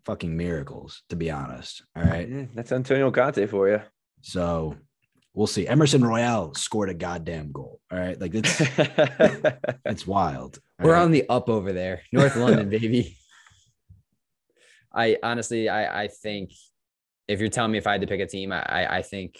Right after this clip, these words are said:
Speaker 3: I don't know if it's the games in hand. That, that's why I'm kinda thinking of, of it like that, but I would probably pick them to finish fourth as of right now.
Speaker 1: I mean, you look at Man U's woes. Look
Speaker 3: Well,
Speaker 1: at
Speaker 3: that pain, I'm just saying that
Speaker 1: Arsenal's
Speaker 3: pains me to
Speaker 1: issues.
Speaker 3: say. So, like, get, like, enjoy it.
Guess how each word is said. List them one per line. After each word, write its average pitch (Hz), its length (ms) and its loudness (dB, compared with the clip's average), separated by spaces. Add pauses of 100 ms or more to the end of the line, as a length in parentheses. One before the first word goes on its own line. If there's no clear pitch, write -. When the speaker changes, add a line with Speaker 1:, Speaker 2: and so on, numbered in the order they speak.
Speaker 3:
I 110 80 -4
don't 117 60 0
know 127 80 2
if 120 80 -2
it's - 120 -2
the 104 100 -6
games 110 280 -4
in 98 80 -6
hand. 98 320 -4
That, 95 180 -4
that's 95 200 -2
why 95 120 0
I'm 87 100 -4
kinda 90 180 -4
thinking 95 480 -6 (300)
of, 92 200 -2 (140)
of 95 120 0
it 82 80 2
like 101 220 0
that, 110 300 -2
but 87 280 -8
I 90 140 -4
would 90 200 -4
probably 80 500 -6 (160)
pick 85 160 -10
them 76 140 -12
to 69 100 -14
finish - 240 -18
fourth - 260 -18 (420)
as 85 140 -4
of 80 80 -8
right 64 180 -12
now. 50 200 -18 (1300)
Speaker 1:
I 82 60 -8
mean, 87 140 -2
you 92 100 -2
look 98 160 -2
at 95 80 -2
Man 95 280 0
U's 92 280 -2
woes. 87 600 -4 (200)
Look 87 120 -8
Speaker 3:
Well, 113 80 4
Speaker 1:
at 120 100 2
Speaker 3:
that - 60 2
pain, - 120 2
I'm 147 100 2
just - 120 4
saying 120 120 2
that - 80 0
Speaker 1:
Arsenal's - 140 4
Speaker 3:
pains 151 100 0
me 139 60 2
to 117 60 0
Speaker 1:
issues. 95 120 -2
Speaker 3:
say. 90 220 -4
So, 98 220 -4
like, 98 260 -4 (100)
get, - 220 -4 (100)
like, 101 160 -6
enjoy 92 260 -4
it. 52 160 -10